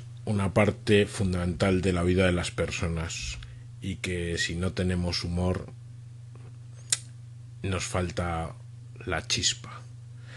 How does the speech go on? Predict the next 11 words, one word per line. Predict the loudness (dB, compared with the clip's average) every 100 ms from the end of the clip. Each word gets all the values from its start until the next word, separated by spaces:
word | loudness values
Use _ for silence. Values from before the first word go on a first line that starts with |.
| -14 -14 -14 -16 -16 -16 -16 -16 -16 -16 -16 -16 -16 -16 -16 -16 -14 -4
El | 2 6
humor | 10 10 10 4 -8 -12 -2
y | 2
el | 2
amor | 6 8 8 6 -4 -14 -6
es | -2 2
lo | 2
que | 2 2
deberían | 4 8 10 10 8
llenarnos. | 6 4 2 -2 -4 -6 -8 -10 -14 -14 -14 -14 -14 -14 -14 -12 -12 -12 -12 -14 -14 -12 4
Y | 8 10 10 10 8 8 4 2